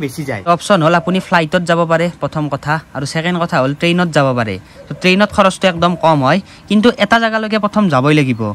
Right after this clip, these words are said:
এটা জেগা মানে কেনেকুৱা, আপুনি দেহৰাদুনলৈকে যাব পাৰে, দেহৰাদুন বা ঋষিকেশ যাব পাৰে,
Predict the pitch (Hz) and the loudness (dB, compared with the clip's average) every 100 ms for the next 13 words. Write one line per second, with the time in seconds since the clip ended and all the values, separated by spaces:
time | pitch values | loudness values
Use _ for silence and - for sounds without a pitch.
0 | - - - 190 208 220 233 226 220 214 | -10 -20 -4 0 2 2 2 2 0 2
1 | 233 277 - - - - 160 185 208 240 | 0 0 -8 -20 -4 -2 -2 0 2 2
2 | 147 147 120 135 160 180 185 165 165 143 | 2 0 2 0 2 2 2 2 2 2
3 | 127 120 104 98 - - 127 123 123 147 | 2 -2 -4 -8 -16 -8 -4 -2 -2 0
4 | 226 208 123 - - - - 165 247 233 | 2 2 0 -4 -18 -20 0 2 2 0
5 | 151 156 - 214 226 160 139 120 117 | 0 0 2 2 4 4 4 2 -2